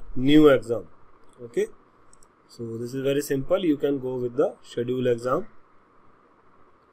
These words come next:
Then you can choose your exam.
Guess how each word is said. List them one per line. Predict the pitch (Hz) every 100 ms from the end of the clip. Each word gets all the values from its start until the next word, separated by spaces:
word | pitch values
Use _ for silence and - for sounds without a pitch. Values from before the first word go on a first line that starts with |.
| _ _ _ _ _ _ _ _
Then | 110 110 123 139 147 - - - _ _ _ - - - -
you | 117
can | 135 135
choose | 143 143 143
your | 151 147
exam. | 135 127 135 175